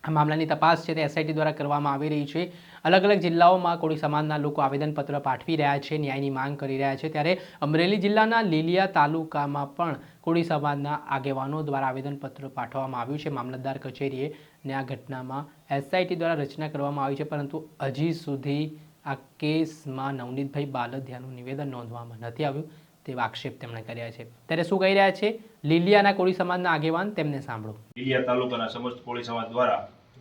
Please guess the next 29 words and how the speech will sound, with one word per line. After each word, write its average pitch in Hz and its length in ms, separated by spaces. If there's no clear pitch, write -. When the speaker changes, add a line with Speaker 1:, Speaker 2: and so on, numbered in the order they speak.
Speaker 2:
આપના 139 380
દ્વારા 127 300
આવેદનપત્ર 123 560
આપીએ 123 340
છીએ, 123 200
સરકારશ્રીને 120 580
રજૂઆત 123 380
કરીએ 104 200
છીએ 98 140
કે 127 100
બગદાણા 139 500
તાલુકો 143 420
મહુવા, 131 280
જિલ્લો 123 200
ભાવનગર, 117 420
જે 139 180
અમારા 147 320
કોળી 143 220
સમાજના 135 360
યુવાન 139 240
ઉપર 127 220
ઘટના 135 360
બની 151 280
છે 110 160
અને 147 220
જે 143 240
આવારા 147 520
તત્વો 147 300
દ્વારા 127 300